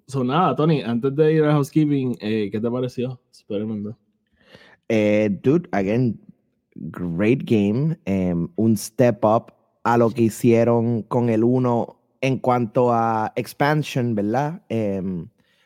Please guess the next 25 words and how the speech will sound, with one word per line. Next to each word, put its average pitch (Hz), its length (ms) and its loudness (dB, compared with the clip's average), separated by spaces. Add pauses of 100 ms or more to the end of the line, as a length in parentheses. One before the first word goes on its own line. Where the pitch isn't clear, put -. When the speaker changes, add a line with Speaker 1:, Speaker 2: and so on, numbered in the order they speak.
(180)
Speaker 2:
yo 127 160 -2
creo 120 160 0
que, 113 460 -4 (1200)
eh, 107 340 -10 (520)
en 156 180 0
algunos 156 800 0
momentos, 156 760 0
en 139 120 -4
cuanto 131 320 -2
a 127 40 -4
storytelling, 127 1120 -2
no 123 280 -2
llega 131 480 -2
a 120 160 -4
lo 117 140 -2
que 117 120 -4
llegó 110 180 0
el 117 100 -2
primero, 120 680 -4
pero 110 220 -2
todavía 110 520 -2
es 117 180 -8
top - 280 -8
tier 107 320 -2
storytelling. 101 840 -6